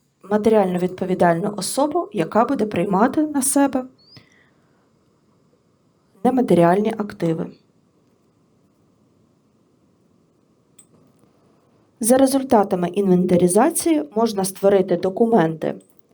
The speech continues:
прийняття до обліку Н М А або списання Н М А. Інвентаризація малоцінних активів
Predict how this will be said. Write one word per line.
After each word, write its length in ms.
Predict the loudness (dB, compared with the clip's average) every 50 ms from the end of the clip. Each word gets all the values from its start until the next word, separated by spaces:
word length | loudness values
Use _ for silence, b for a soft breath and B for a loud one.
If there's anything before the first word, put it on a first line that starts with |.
| _ _ _ _ _ _ _ _ _ _ _ _ _
прийняття 600 | _ 4 4 4 4 4 2 0 2 2 0 0
до 120 | 0 0 -4
обліку 560 | -2 -2 -2 -2 -2 -4 -4 -2 -4 -4 -4 -4
Н 140 | -4 -4 -4
М 140 | -2 -2
А 140 | -2 -2 -4 -6 -12 -12 _
або 280 | -8 -6 -2 0 0 0
списання 680 | 0 -2 -4 -4 -2 -2 -2 -4 -4 -4 -8 -12 -12 -10 -10
Н 140 | -8 -8
М 160 | -8 -10 -10 -12
А. 100 | -14 -16 -20 _ _ _ _ _ _ _ _ _ _ _ _ _ _ _ _ _ _ _ _ _ _ _ _ _ _ _ _ _ _ _ _ _ _ _ _ _ _ _ _ _ _ _ _ _ _ _
Інвентаризація 1200 | -2 0 2 2 2 4 4 2 2 2 2 2 4 4 2 2 0 -4 -6 -6 -6 -8 -8 -12 -18 _ _ _ _ _ _ _ _ _ _ _ _ _ _ _ _ _ _ _ _
малоцінних 680 | 0 0 0 0 -2 -4 -6 -6 -6 -6 -8 -10 -8 -8
активів 600 | -10 -10 -10 -4 -2 -2 0 0 0 -2 -2 -6